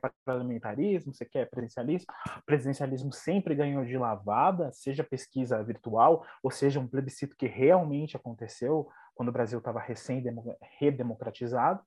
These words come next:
e acontece que a política não é assim. O presi-, o presidente não é um herói,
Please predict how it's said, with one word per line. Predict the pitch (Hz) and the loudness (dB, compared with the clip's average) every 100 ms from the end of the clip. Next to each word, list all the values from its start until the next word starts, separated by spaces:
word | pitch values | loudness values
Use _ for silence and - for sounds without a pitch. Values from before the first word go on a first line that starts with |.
| _ | _
e | 175 190 196 208 208 208 - | -2 2 4 4 2 -2 -2
acontece | - 208 196 196 196 | 2 2 4 4 2
que | - 214 | -4 2
a | 202 | 2
política | 202 180 - - - - - | 2 -2 -2 -2 -2 -4 0
não | 180 190 196 | 4 6 4
é | 190 | 2
assim. | - 131 113 113 - | -4 -6 -6 -8 -18
O | |
presi-, | 113 127 120 131 131 | -10 -6 -4 -4 -4
o | 127 | -6
presidente | 123 139 123 139 143 156 | -2 -2 -2 -4 -2 4
não | 202 175 | 6 8
é | |
um | 156 | 8
herói, | 127 107 127 175 | 6 8 10 8